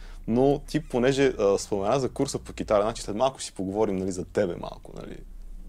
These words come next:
къв си, що си, откъде си и така нататък. Но кажи малко за този курс по китара, защото, ам, така звучи доста интересно, нали, това, което, а, нали, това, което е основното, е, че ти, някакси това е курс, който е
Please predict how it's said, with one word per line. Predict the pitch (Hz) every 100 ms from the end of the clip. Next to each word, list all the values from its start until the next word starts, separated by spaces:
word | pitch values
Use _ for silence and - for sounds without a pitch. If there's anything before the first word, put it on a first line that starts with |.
| - - - - -
къв | 113
си, | - -
що | - 90
си, | -
откъде | 87 - -
си | - -
и |
така | - -
нататък. | - - - - - - - - -
Но | 98
кажи | 90 98
малко | 156 214 240 208
за | 185
този | 208 214
курс | - 214
по | -
китара, | 165 - 151 165
защото, | 123 - 151 165 156 - - - -
ам, | 113 113 113 113
така | - - 131
звучи | 123 -
доста | 127 120 - 135
интересно, | 120 110 117 - 113
нали, | 98 98 104
това, | - 98
което, | 98 92 - 95 92 92
а, | 92 90 90 90 90
нали, | 95 92 90 -
това, | - 90
което | - 92 -
е |
основното, | 90 - 95 92 95
е, | 95
че | -
ти, | - 98 82 - - - - - -
някакси | - - -
това | 78
е | 78
курс, | 95 -
който |
е | 90